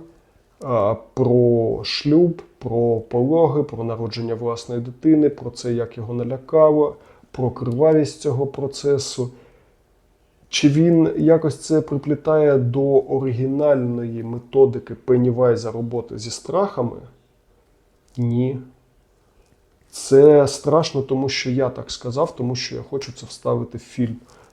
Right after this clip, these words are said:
Нагорніть туди кровіщі побольше, нагорніть туди, значить, такого звуку, скрімерів,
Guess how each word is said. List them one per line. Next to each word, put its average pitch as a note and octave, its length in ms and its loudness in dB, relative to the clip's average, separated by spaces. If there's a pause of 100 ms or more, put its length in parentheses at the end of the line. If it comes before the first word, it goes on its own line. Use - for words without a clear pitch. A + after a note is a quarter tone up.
(140)
Нагорніть C#3 600 4
туди B2+ 220 0
кровіщі C#3 560 0
побольше, B2+ 600 0
нагорніть B2+ 600 -4
туди, B2 220 -6
значить, B2 440 -4
такого A#2+ 520 -6
звуку, C#3 460 -2
скрімерів, C#3 840 2